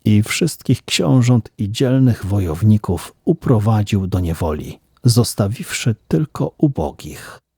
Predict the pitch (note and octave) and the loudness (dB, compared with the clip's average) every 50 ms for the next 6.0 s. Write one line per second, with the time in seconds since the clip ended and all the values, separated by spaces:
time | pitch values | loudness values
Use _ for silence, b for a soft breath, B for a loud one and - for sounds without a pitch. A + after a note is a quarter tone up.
0 | _ _ _ _ _ _ _ _ _ _ _ _ _ _ _ _ _ _ _ - | _ _ _ _ _ _ _ _ _ _ _ _ _ _ _ _ _ _ _ 0
1 | - A2+ A#2 A#2 C3+ D3 D#3 D#3 D#3 - - C3+ B2+ B2+ A#2+ - - A2+ G2+ - | 2 4 4 4 4 2 2 0 -2 0 0 2 2 2 0 0 -2 -2 -2 -2
2 | - C#3 C3+ A#2+ G2+ F2+ D#2 C#2 D2 E2+ G2+ B2+ D3+ C#3+ C#3+ D3+ D3+ - - - | -2 -2 0 0 -2 -4 -6 -6 -6 0 2 2 4 4 4 2 0 0 0 0
3 | C#3 C3 - - - C#3 C3 A2 - - - E2 - - - - _ _ _ _ | 0 0 -2 -4 -4 -4 -4 -4 -4 -8 -10 -10 -10 -12 -16 -20 _ _ _ _
4 | _ _ _ _ _ - C3 A#2+ - A#2 G2+ G2 G2+ A#2 B2 A#2+ A2+ G#2+ F2+ F2+ | _ _ _ _ _ 2 2 2 2 0 0 2 2 0 0 0 0 -2 -2 -2
5 | G2 F#2 F2 F#2+ G2+ F2+ F#2 F2 F#2+ G#2 G2+ A2 A#2 G#2+ F2+ D2+ C2+ C2 - | -4 -4 -2 -2 -2 -2 -2 -2 -2 0 2 2 2 2 2 0 -2 -6 -10